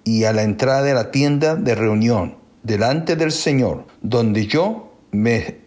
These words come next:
encontraré con vosotros, para hablar allí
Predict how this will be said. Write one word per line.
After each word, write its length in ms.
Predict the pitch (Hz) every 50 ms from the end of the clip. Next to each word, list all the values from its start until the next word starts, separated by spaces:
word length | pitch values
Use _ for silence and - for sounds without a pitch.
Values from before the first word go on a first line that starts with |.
| _ _
encontraré 920 | 123 120 113 104 - - 113 113 98 92 - 104 107 117 135 165 240 247 240
con 200 | - 156 151 147
vosotros, 720 | 143 147 139 - - 107 - - - - - - - - - _
para 180 | - 113 107 104
hablar 320 | 104 107 117 127 135 135
allí 560 | 123 117 104 113 156 208 254 262 254 - -